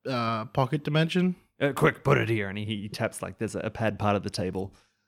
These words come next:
Speaker 1: Why?
Speaker 2: Uh, run a quick scan on it.
Speaker 1: O-, okay.
Speaker 2: Yeah. And it does that, and there's, uh, all these stats that are, like, panning up from the table, and, uh, they're all, like, coming across, and they're all, like, chemical blends. Uh,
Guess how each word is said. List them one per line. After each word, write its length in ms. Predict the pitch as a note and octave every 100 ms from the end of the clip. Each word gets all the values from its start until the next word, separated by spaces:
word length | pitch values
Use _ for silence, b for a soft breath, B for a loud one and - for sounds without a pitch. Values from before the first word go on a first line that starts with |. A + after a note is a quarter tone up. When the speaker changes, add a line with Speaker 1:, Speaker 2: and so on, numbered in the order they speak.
| _ _ _ _ _
Speaker 1:
Why? 480 | G#2 A#2+ D3+ F#3 E3+ B B -
Speaker 2:
Uh, 80 | C#3
run 180 | D3 C#3
a 40 |
quick 200 | - B2 -
scan 320 | C3+ A2 G#2
on 140 | G2
it. 180 | F#2 - - -
Speaker 1:
O-, 120 | B2 - D3+
okay. 500 | E3 D#3+ A2+ B2+ b b b b
Speaker 2:
Yeah. 180 | - - - _ _ -
And 260 | G2+ F#2
it 160 | E2+ G2
does 280 | A2+ G#2 -
that, 180 | E2+
and 100 | E2+
there's, 220 | F#2 F#2+ -
uh, 240 | E2 D2+
all 120 | F#2
these 180 | G2 F2+ -
stats 260 | F2+ F2 -
that 120 | F2+
are, 20 |
like, 240 | F2 F2 -
panning 300 | A2 F#2+ F#2+
up 140 | -
from 160 | A2+ F#2+
the 80 |
table, 520 | F2+ G2+ F#2 E2 F2 - _ _
and, 280 | - G2 F#2+
uh, 340 | D#2 E2 E2 - F2 G#2 G2 _ C3 A#2
they're 200 | A#2 G#2+
all, 280 | F#2+ E2 - _ _ _ _ _
like, 240 | - G#2 -
coming 220 | A#2 F#2
across, 400 | - B2 A2+ -
and 100 | G#2+
they're 80 | G2
all, 60 |
like, 160 | G2 D#2
chemical 380 | - A#2 A2 A2+
blends. 480 | G#2 G2 G#2+ A#2 A#2
Uh, 160 | A2+